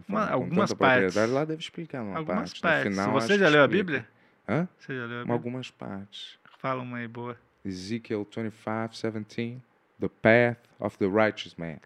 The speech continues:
Speaker 1: Isso é Pulp
Speaker 2: Isso
Speaker 1: Fiction,
Speaker 2: é
Speaker 1: cara.
Speaker 2: <laughs> Será?
Speaker 1: É.
Speaker 2: Eu decorei essa passagem da Bíblia. Agora eu vou lançar uma pergunta pra
Speaker 1: Tá.
Speaker 2: você ficar, dar uma refletida aí.
Speaker 1: Tá bom.
Speaker 2: Se Deus é todo-poderoso, vamos concordar nesse cenário hipotético que Deus, tá,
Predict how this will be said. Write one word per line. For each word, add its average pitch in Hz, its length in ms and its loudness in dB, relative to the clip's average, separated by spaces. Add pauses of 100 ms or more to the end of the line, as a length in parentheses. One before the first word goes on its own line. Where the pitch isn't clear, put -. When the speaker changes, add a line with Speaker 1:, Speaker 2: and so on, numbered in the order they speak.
(200)
Speaker 1:
Isso - 180 -10
é 139 60 -4
Pulp 139 200 -6
Speaker 2:
Isso 110 100 -8
Speaker 1:
Fiction, 143 280 2 (180)
Speaker 2:
é - 40 -2
Speaker 1:
cara. - 220 2 (160)
Speaker 2:
<laughs> 175 240 -8
Será? 135 540 -2 (100)
Speaker 1:
É. 120 240 -4 (120)
Speaker 2:
Eu 143 200 2
decorei 107 440 6
essa 98 180 -4
passagem 92 420 -4
da 90 120 -6
Bíblia. 85 340 -2
Agora 120 220 8
eu 120 40 2
vou 120 120 2
lançar 113 260 0
uma 110 140 -2
pergunta 101 500 -2
pra 110 240 -4
Speaker 1:
Tá. 104 60 0
Speaker 2:
você 95 300 -4
ficar, 90 360 -6 (960)
dar 85 60 -8
uma 95 120 -6
refletida 85 680 -8
aí. 76 120 -8
Speaker 1:
Tá 104 120 -8
bom. 98 240 -8 (720)
Speaker 2:
Se - 200 -10
Deus 156 340 4
é 131 60 0
todo-poderoso, 101 880 -2
vamos 98 180 -6
concordar 82 680 -6
nesse 80 160 -12
cenário 80 440 -10
hipotético 73 680 -10
que - 80 -12
Deus, 87 520 -12
tá, 85 220 -10